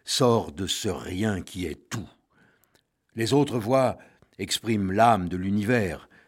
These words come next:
Celle-ci en exprime le monstre. C'est l'informe hurlant, c'est l'inarticulé parlé par l'indéfini, chose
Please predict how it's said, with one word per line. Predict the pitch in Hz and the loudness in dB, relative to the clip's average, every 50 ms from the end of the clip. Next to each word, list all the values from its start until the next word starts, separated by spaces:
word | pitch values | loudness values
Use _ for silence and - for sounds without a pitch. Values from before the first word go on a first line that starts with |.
| _ _ | _ _
Celle-ci | - - 113 107 - - - 127 123 120 107 90 - - _ _ _ | -2 -2 -2 0 0 -2 0 0 -2 -2 -2 -6 -10 -16 _ _ _
en | - 92 101 | -10 -6 -6
exprime | 101 95 - - - - 107 104 95 87 | -4 -4 -4 -6 -6 -4 -4 -4 -2 -2
le | 87 87 80 | -4 -4 -4
monstre. | 78 87 92 87 71 - - - - - - - 64 57 - _ _ _ _ _ _ _ _ | -4 -4 -4 -6 -6 -6 -4 -4 -4 -6 -6 -16 -20 -20 -20 _ _ _ _ _ _ _ _
C'est | - - - 143 123 113 110 104 | -2 2 2 4 4 4 4 2
l'informe | 92 101 110 113 113 107 - - - 131 120 113 101 98 98 87 82 80 - - | 2 2 2 2 2 0 0 -2 0 2 2 2 2 0 -2 -4 -4 -6 -10 -8
hurlant, | 131 110 110 95 85 98 - 73 71 69 - - - - - _ - | -6 -4 -4 -2 -4 -4 -6 -8 -10 -12 -16 -20 -20 -20 -20 _ -4
c'est | - - 131 117 113 110 101 92 - - - - _ - | -2 0 2 2 4 2 2 0 -4 -10 -20 -20 _ -4
l'inarticulé | 98 120 131 123 123 - - - - 123 101 - - 117 110 110 113 104 95 | -2 0 4 4 4 2 0 -4 -8 -10 -10 -6 -6 -4 0 2 2 0 0
parlé | - - 117 104 - 117 110 101 98 85 - | 0 0 0 0 2 0 -2 -2 -2 -2 -4
par | - - 71 90 | -6 -8 -8 -6
l'indéfini, | 92 95 95 87 101 98 - - - 101 87 85 76 69 73 73 _ _ _ _ _ _ _ _ | -6 -6 -4 -4 -4 -4 -6 -6 -8 -8 -8 -8 -8 -10 -12 -16 _ _ _ _ _ _ _ _
chose | - - - 123 110 107 98 82 76 - | -12 -2 0 2 2 2 -2 -4 -8 -12